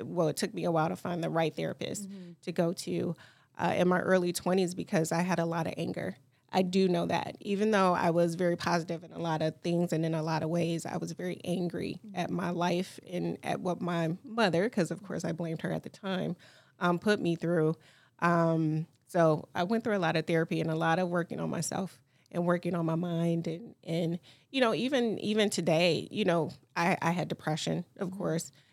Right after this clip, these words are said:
Speaker 1: you know, anger and all of that. But over time, you learn how to recognize, you know,
Speaker 2: Mm-hmm.
Speaker 1: different signs. You learn, I learned from therapy different tools
Speaker 2: Mm-hmm.
Speaker 1: to make sure that I don't go down those roads.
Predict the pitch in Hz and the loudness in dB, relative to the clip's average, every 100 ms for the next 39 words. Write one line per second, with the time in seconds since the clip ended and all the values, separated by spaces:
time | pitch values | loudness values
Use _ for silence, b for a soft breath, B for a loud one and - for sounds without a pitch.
0 | _ 190 170 160 147 - 175 165 180 165 | _ -2 2 2 0 2 2 2 0 0
1 | 160 160 165 160 160 160 156 - - 220 | 0 0 2 0 2 2 2 0 2 2
2 | 214 185 - 196 165 156 151 165 175 175 | 4 0 0 2 2 0 0 -2 2 2
3 | 175 180 175 160 - - 170 160 156 165 | 2 2 0 -2 -4 -2 0 2 0 -2
4 | 165 - 170 165 165 170 233 220 - _ | -6 -8 -6 -2 -2 -2 -4 -8 -14 _
5 | 214 180 175 175 175 165 - 170 170 170 | -12 -4 -2 -2 -2 -2 -2 0 0 -2
6 | 170 165 175 175 - 170 175 180 180 165 | -2 0 0 0 -2 -2 0 0 0 -2
7 | 170 160 175 170 175 170 165 185 175 - | -4 -4 -4 -4 -2 -4 -2 -2 -4 -8
8 | - 170 165 175 - - 185 185 - - | -12 -12 -10 -10 -10 -14 -18 -20 -16 0
9 | 185 180 175 170 - 170 160 - - 165 | 2 6 4 4 0 0 0 0 2 2
10 | 160 - 175 165 160 160 156 165 156 143 | 2 0 2 2 2 0 0 0 0 -2
11 | 143 - - - | -4 -4 -8 -18